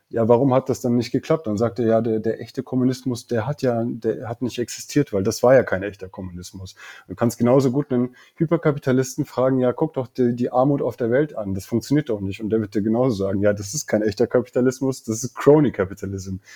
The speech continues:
Also im Endeffekt ist keine Utopie jemals sozusagen da gewesen. <laughs> Und da wundert's einen halt auch nicht, dass, äh, dass wir noch nicht in einer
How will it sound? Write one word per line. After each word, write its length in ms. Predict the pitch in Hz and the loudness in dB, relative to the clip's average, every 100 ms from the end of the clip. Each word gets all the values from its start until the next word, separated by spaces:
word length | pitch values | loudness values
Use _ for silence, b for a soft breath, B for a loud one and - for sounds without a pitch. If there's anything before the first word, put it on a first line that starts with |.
| B - | B 0
Also 140 | 120 | 2
im 60 | 120 | 4
Endeffekt 500 | 151 156 147 - b b b _ | 4 4 2 -2 b b b _
ist 240 | 127 - | -2 0
keine 300 | - 131 165 | 4 6 8
Utopie 420 | 143 123 131 - | 4 2 0 4
jemals 480 | 139 123 139 131 131 | 6 6 6 4 0
sozusagen 560 | 120 110 110 110 107 101 | -4 -6 0 2 4 2
da 180 | 107 127 | 2 4
gewesen. 500 | 127 98 92 113 156 B B | 2 2 -2 -6 -12 B B
<laughs> 560 | 113 151 - - - | -8 -8 -14 -20 -18
Und 220 | - 107 110 | -4 0 2
da 100 | 104 | 4
wundert's 340 | 127 123 - | 4 4 0
einen 280 | - 101 95 | -6 -6 -4
halt 160 | 95 | -6
auch 280 | - 101 95 _ _ _ _ | -2 -2 -4 _ _ _ _
nicht, 480 | 98 101 101 - - | -2 -2 -2 -6 0
dass, 440 | 98 98 - - | 2 2 -6 -6
äh, 360 | 120 107 101 98 | 0 4 4 2
dass 260 | - 101 - | 0 0 2
wir 60 | |
noch 120 | 107 104 | 0 2
nicht 260 | 110 107 | 0 -2
in 120 | 110 | -4
einer 420 | 104 104 104 107 | -2 0 0 -2